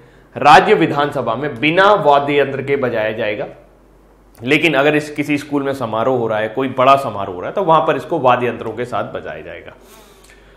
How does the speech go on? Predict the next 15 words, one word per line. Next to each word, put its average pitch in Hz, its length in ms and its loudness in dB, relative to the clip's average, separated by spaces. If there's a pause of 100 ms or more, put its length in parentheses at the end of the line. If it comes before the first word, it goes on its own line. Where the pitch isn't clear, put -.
(120)
वंदे 185 240 6
उत्कल 240 260 10
जननी 190 240 4
एक 180 320 2
देशभक्ति 156 500 2
कविता 147 340 0
है 160 180 0
जो 180 140 -2
सन 160 220 -2 (120)
उन्नीस 180 380 -2
सौ 170 140 2
बारह 120 420 0
में 90 120 -12 (640)
कांता 170 380 6
कवि 147 260 0